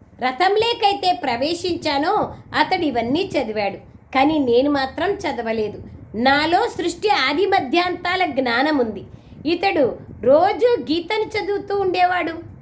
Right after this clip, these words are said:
బ్రహ్మబాబా చిలకలాగా అన్నింటినీ కస్-, కంఠస్థం చేసేవాడు. బాబా ఇతరులోకి ప్రవేశించిన వెంటనే గీతను చదవడం వదిలేశాడు.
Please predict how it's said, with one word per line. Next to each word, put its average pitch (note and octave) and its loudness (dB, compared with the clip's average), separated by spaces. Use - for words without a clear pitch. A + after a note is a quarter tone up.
బ్రహ్మబాబా A3+ -4
చిలకలాగా D4 2
అన్నింటినీ D4 0
కస్-, F#4+ -4
కంఠస్థం F#4+ 0
చేసేవాడు. F4 -2
బాబా F4 4
ఇతరులోకి F#4 0
ప్రవేశించిన C#4 -2
వెంటనే B3 0
గీతను D4 2
చదవడం A3+ 0
వదిలేశాడు. G4 0